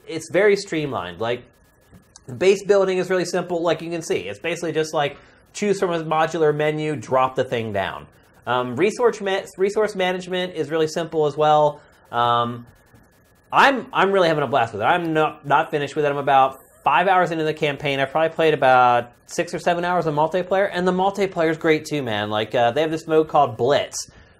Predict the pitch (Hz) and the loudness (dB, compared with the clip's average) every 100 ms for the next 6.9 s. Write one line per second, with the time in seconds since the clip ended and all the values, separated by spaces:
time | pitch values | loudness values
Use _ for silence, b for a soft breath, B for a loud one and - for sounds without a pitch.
0 | 117 151 147 117 117 156 170 156 131 - | 2 4 4 0 2 2 4 2 2 0
1 | 131 123 113 117 113 107 101 117 117 165 | 0 -2 -4 -2 -2 -2 -2 -4 -4 2
2 | 240 226 190 185 151 120 110 135 127 107 | 4 4 2 -2 -4 -6 -6 0 0 -2
3 | 104 123 107 - _ 107 _ _ _ - | -16 -18 -18 -18 _ -20 _ _ _ -6
4 | 135 113 107 - 160 160 185 139 143 151 | -4 -4 -8 -8 -4 0 0 0 -2 -2
5 | 135 101 101 117 139 185 147 135 160 165 | -2 -4 -8 -8 0 0 2 2 4 2
6 | 156 131 - 156 143 117 90 82 | 0 -4 0 4 6 4 -2 -10